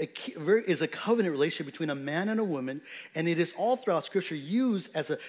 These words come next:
as a picture, an image, and description of the covenant relationship between God and his people.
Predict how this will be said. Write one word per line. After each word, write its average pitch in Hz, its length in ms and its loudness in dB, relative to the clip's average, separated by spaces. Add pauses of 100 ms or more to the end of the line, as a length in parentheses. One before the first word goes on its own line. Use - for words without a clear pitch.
as 147 120 0
a 165 40 2
picture, 160 540 -4
an 151 240 -2
image, 233 340 2
and 147 60 -2
description 156 560 -4 (260)
of 160 140 -4
the 156 80 -4
covenant 240 340 0
relationship 170 300 0
between 160 260 -4
God 113 240 -4
and 127 80 -4
his 139 140 -6
people. 127 420 -4